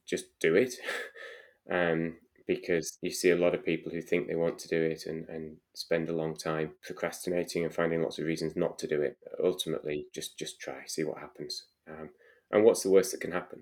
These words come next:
If you, if you set things up properly and structure them properly, you can cover your downside risks pretty effectively. And I, I think then talk to lots of people. Once you think you know what you want to do,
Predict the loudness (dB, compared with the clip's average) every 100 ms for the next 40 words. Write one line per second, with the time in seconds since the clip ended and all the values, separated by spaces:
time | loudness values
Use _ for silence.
0 | -16 -16 -8 -6 -4 -6 -8 -8 -8 -2
1 | -2 0 -4 -4 -6 -10 _ _ 0 0
2 | 0 0 0 0 0 0 -4 -2 -4 -2
3 | -4 -6 _ -6 -4 -6 -8 -12 _ -2
4 | 0 0 0 -2 -4 -6 -4 -6 -10 -14
5 | -14 -8 -6 -6 -8 -8 -6 -4 -6 -8
6 | _ 0 0 0 -2 -4 -6 -8 -12 _
7 | _ -14 -12 -12 -2 -2 0 -2 2 4
8 | 4 4 4 6 4 2 -4 -12 _ -4
9 | 4 6 6 -2 -4 0 -2 -6 -18 -2
10 | -2 -2 -8 -8 -8 -10 -18 _ _ _
11 | -6 -6 0 0 0 -8 _ _ -2 0
12 | 0 -2 0 2 0 -2 -4 -4 -6 -6
13 | -2 0 -2